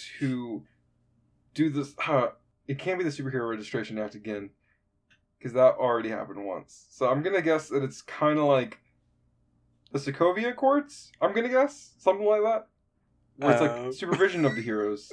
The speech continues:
Speaker 2: <laughs> o-, okay.
Speaker 1: I'm gonna guess that,
Speaker 2: Okay.
Speaker 1: because it came out before Ultron, right?
Speaker 2: Uh,
Speaker 1: Not the actual comic event, but the movie.
Speaker 2: ye-, uh, yes, it was coming out in tangent with the Civil War movie.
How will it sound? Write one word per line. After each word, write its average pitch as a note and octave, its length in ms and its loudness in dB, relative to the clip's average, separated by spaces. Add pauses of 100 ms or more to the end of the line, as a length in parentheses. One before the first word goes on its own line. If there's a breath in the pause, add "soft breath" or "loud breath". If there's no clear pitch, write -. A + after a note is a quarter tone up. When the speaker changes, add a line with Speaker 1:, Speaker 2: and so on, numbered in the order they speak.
Speaker 2:
<laughs> - 80 -2
o-, C#3+ 160 4 (100)
okay. C3+ 240 4
Speaker 1:
I'm C4 160 10
gonna F4+ 160 8
guess D#3 400 6
that, B2+ 320 8
Speaker 2:
Okay. C#3 160 2
Speaker 1:
because D#3 220 0
it D#3 80 0
came A3+ 200 2
out A3 260 6
before D3+ 800 6
Ultron, A#2 440 0
right? C3+ 280 0 (580)
Speaker 2:
Uh, B2+ 1160 -2 (120)
Speaker 1:
Not F3+ 240 6
the G3+ 120 8
actual E3+ 360 8
comic C3+ 320 4
event, G#2+ 240 -4
but - 60 -10
the B2 80 -4
movie. G#2+ 340 -2 (320)
Speaker 2:
ye-, A#2+ 840 -2 (200)
uh, A#2 600 0
yes, B2 360 4
it C#3+ 60 6
was C#3 180 0
coming C#3 340 0
out C3 340 4 (520)
in B2 340 0
tangent B2 600 2
with A2+ 300 -4
the A2+ 560 -4
Civil A#2+ 300 0
War A2+ 240 2
movie. G#2 400 -6